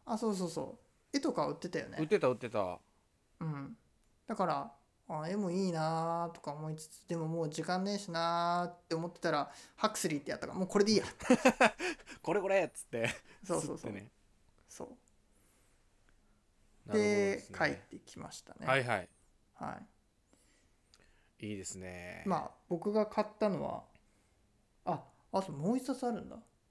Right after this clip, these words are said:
Speaker 2: <laughs> ちょっとまだ本棚に入ってる。
Speaker 1: そういえば思い出した。
Speaker 2: <laughs> 何？
Speaker 1: もう一冊ふと思い出した。あのね、
Speaker 2: なんてやつ？
Speaker 1: えーと、アーシュラ・ケ・ルグイン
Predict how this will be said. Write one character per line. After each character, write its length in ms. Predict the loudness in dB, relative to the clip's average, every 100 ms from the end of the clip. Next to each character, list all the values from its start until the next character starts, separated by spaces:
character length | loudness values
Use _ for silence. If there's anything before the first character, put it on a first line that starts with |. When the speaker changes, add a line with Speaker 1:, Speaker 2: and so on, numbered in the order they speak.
| _ _ _ _ _ -6
Speaker 2:
<laughs> 880 | 4 6 6 4 -2 -16 -16 -14
ち 80 | -10
ょ 20 |
っ 20 | -2
と 100 | 4
ま 100 | 8
だ 120 | 8
本 200 | 6 6
棚 200 | 6 6
に 100 | 4
入 140 | 4
っ 20 |
て 160 | 4 2
る。 0 |
Speaker 1:
そ 80 | -2
う 20 |
い 40 | -8 -16 -20 -20 -20 -4
え 60 | 0
ば 160 | 2
思 80 | 0
い 0 |
出 0 |
し 0 |
た。 120 | -2 -8 -18 -20 -20 -20 -20 -20 -20 -2
Speaker 2:
<laughs> 0 |
何？ 140 | 4 4
Speaker 1:
も 60 |
う 20 |
一 80 | 4
冊 200 | -2 -6
ふ 120 | -4
と 80 | -2
思 160 | -2 -4
い 20 |
出 100 | -6
し 40 | -8
た。 160 | -14 -16 -18 -6
あ 120 | -2
の 100 | -2
ね、 320 | -2 -6 -10 -20 -20 -20 -20 -20 _ _ -6
Speaker 2:
な 100 | -4
ん 60 |
て 80 | -4
や 40 |
つ？ 40 | -4
Speaker 1:
え 440 | -4 -6 -8 -10 -10
ー 20 |
と、 180 | -6 2
ア 120 | 2
ー 20 |
シ 140 | 4
ュ 20 | 2
ラ・ 80 |
ケ・ 220 | 4 6 8
ル 140 | 8
グ 140 | 8 6
イ 100 | 4
ン 180 | -4